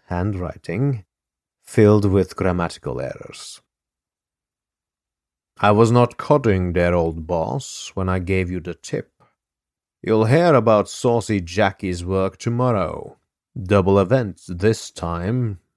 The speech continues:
Number one squealed a bit, couldn't finish straight off.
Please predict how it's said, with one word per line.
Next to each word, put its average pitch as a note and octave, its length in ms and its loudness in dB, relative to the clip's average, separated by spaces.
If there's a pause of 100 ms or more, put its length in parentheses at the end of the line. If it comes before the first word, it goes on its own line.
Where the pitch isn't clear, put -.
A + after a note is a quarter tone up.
Number F#2 320 -4
one F#2 360 -2
squealed A#2+ 680 0
a F#2 40 -2
bit, A2 440 -2 (680)
couldn't C3+ 340 0
finish G2 480 0
straight F2+ 420 -4
off. - 480 -6